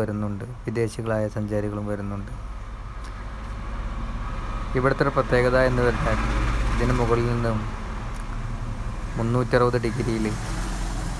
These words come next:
വ്യൂ കാണാം എന്നുള്ളതാണ്. ക്ലൈമറ്റിൻ്റെ ചേഞ്ചിങ്ങും പെട്ടെന്ന് പെട്ടെന്ന് ഇവിടെ നമുക്ക് അനുഭവപ്പെടും. ഇവിടേക്ക്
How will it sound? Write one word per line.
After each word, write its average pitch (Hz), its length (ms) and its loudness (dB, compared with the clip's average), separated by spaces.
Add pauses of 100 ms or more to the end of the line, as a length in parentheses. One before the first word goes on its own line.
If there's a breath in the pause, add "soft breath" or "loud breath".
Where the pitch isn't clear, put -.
(280)
വ്യൂ 110 260 2
കാണാം 107 400 2
എന്നുള്ളതാണ്. 98 480 -2 (2500)
ക്ലൈമറ്റിൻ്റെ 117 680 0 (1700)
ചേഞ്ചിങ്ങും 117 520 0 (520)
പെട്ടെന്ന് 113 360 -4
പെട്ടെന്ന് 107 340 -2 (1040)
ഇവിടെ 107 220 0
നമുക്ക് 104 320 -4 (160)
അനുഭവപ്പെടും. 101 580 -4 (3250)
ഇവിടേക്ക് 127 600 2